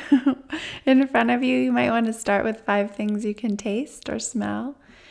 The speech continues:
But you can do them in any order, and you can see how going through your senses brings you back to this moment.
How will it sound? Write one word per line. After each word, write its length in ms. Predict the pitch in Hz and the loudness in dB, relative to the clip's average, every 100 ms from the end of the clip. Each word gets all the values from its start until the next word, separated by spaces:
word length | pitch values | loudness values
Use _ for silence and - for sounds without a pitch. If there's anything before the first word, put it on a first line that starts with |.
| - | -8
But 100 | - | 0
you 60 | 262 | 4
can 140 | 294 | 6
do 140 | 277 294 | 4 4
them 160 | 269 | 4
in 120 | 247 214 | 4 2
any 220 | 196 190 | 0 -2
order, 520 | 190 185 185 - 214 302 - | -2 -2 -4 -6 -8 -12 -2
and 140 | 214 | -2
you 80 | 220 | -2
can 180 | - 220 | -2 -4
see 480 | - - 247 254 | -6 -4 -2 -2
how 600 | 262 - 214 208 202 214 - - - _ | -4 -6 -6 -4 -4 -6 -10 -20 -20 _
going 360 | - 214 214 220 | 0 2 2 -2
through 280 | - 214 214 | -2 -2 0
your 120 | 208 | -2
senses 580 | 214 208 202 208 202 - | -4 -4 -4 -4 -6 -6
brings 400 | 196 202 214 220 | -4 -2 -2 -4
you 80 | |
back 380 | 208 165 170 - | -4 -4 -6 -10
to 420 | - - - - 220 _ - | -10 -8 -8 -8 -12 _ -12
this 240 | - - | -10 -8
moment. 600 | 64 52 50 - - - | -8 -8 -10 -12 -16 -16